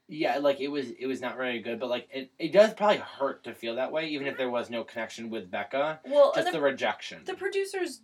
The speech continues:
Speaker 2: do
Speaker 1: Also, I wonder how many of these guys actually get rejected on a daily basis.
Speaker 2: No,
Speaker 1: Like,
Speaker 2: that's
Speaker 1: they're,
Speaker 2: the thing.
Speaker 1: that's the thing. These are the first
Speaker 2: Mm-hmm.
Speaker 1: time. Same with the b-,
Speaker 2: Ever.
Speaker 1: girls of The Bachelor when they're
Speaker 2: Yes.
Speaker 1: like, "Why is this happening?"
Speaker 2: I've never broke,
Speaker 1: Yeah,
Speaker 2: I've never
Speaker 1: yeah,
Speaker 2: been broken
Speaker 1: because
Speaker 2: up with.
Speaker 1: they've
Speaker 2: I've always broken up with
Speaker 1: exactly.
Speaker 2: people. And that's the same with these guys. They never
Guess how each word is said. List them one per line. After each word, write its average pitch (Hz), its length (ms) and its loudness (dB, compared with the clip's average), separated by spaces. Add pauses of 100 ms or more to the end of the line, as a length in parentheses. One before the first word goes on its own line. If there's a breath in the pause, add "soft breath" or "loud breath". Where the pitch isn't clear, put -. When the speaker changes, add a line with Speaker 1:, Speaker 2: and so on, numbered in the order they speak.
Speaker 2:
do 226 640 -6
Speaker 1:
Also, 180 220 6
I 156 80 6
wonder 170 260 -4
how 151 100 -4
many 147 140 -6
of 120 80 -8
these 120 180 -10
guys 113 300 -8
actually - 400 -12
get - 160 -12
rejected 107 500 -10
on 107 120 -6
a 104 100 -8
daily 104 320 -8
basis. 190 340 -14
Speaker 2:
No, 277 160 2
Speaker 1:
Like, 202 140 -8
Speaker 2:
that's - 220 8
Speaker 1:
they're, 214 100 -4
Speaker 2:
the - 20 -14
thing. - 220 0
Speaker 1:
that's 170 160 6
the 180 80 -2
thing. 165 200 0
These 165 200 -4
are 180 40 0
the 180 100 2
first 147 300 -2
Speaker 2:
Mm-hmm. 139 100 -6
Speaker 1:
time. 139 260 -2 (160 loud breath)
Same 220 220 6
with 240 100 2
the 208 80 -2
b-, - 100 -2
Speaker 2:
Ever. - 140 2
Speaker 1:
girls 185 180 6
of 165 60 -4
The 160 80 2
Bachelor 131 380 2
when 127 100 -4
they're 123 100 0
Speaker 2:
Yes. 127 60 0
Speaker 1:
like, - 180 0 (200 loud breath)
"Why 185 260 6
is 214 420 8
this 220 320 0
happening?" 254 600 6
Speaker 2:
I've 220 120 2
never 247 500 10
broke, 254 200 8
Speaker 1:
Yeah, 202 180 8
Speaker 2:
I've 254 180 10
never 247 140 4
Speaker 1:
yeah, 226 160 12
Speaker 2:
been 247 100 4
broken 220 240 2
Speaker 1:
because - 140 6
Speaker 2:
up 220 60 -6
with. 214 140 0
Speaker 1:
they've 180 80 8
Speaker 2:
I've 208 220 8
always 208 380 2
broken - 40 0
up - 20 4
with - 40 2
Speaker 1:
exactly. - 480 4
Speaker 2:
people. 185 280 -2
And 247 100 0
that's 262 160 -2
the - 60 -14
same 330 180 -2
with 277 80 -10
these 311 180 -8
guys. 180 280 0
They 226 200 -2
never 226 340 -6